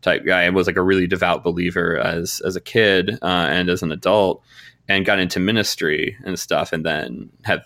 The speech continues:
you know, since left it and, like, lost my faith, like, gee, like,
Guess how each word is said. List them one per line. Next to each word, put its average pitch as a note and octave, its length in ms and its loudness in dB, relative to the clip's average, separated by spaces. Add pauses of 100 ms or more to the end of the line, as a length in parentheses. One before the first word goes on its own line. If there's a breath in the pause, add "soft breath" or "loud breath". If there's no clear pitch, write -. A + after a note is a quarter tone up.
you E2+ 180 -4
know, D#2 60 -2
since E2 340 -4
left E2+ 300 2
it D#2+ 80 2
and, D#2+ 300 -2
like, - 240 -4
lost - 200 -2
my D#2 80 -4
faith, E2 240 2
like, C#2+ 180 -2 (120)
gee, D2+ 1000 -2
like, - 500 0